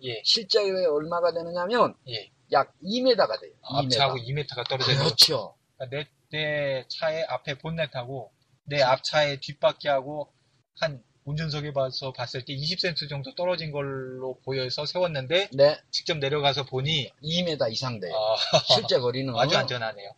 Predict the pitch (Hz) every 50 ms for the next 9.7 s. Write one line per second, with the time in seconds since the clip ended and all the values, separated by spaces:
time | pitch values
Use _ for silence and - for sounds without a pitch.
0 | 117 127 127 127 120 113 104 95 - 165 170 165 160 156 143 139 131 123 131 151
1 | 160 170 196 170 - 143 123 123 143 190 208 196 - 143 160 175 170 170 160 151
2 | 151 147 139 127 120 107 - 117 117 107 104 98 95 147 180 196 190 160 160 143
3 | - 147 127 123 110 113 - - 120 123 123 135 139 156 139 - 156 143 - -
4 | - 139 135 127 123 120 120 - - 139 139 139 127 131 123 117 113 113 117 -
5 | 165 170 165 147 131 113 - 113 123 - - - 147 147 147 156 156 147 131 113
6 | 98 - - 135 143 156 156 147 147 139 139 131 127 131 127 135 147 170 180 170
7 | - - 135 123 117 110 104 104 104 - 113 - - - - - 143 139 - 123
8 | 113 98 - - 101 104 135 135 143 147 156 180 214 214 202 151 107 - - _
9 | _ _ - 135 127 117 104 - - 127 120 120 113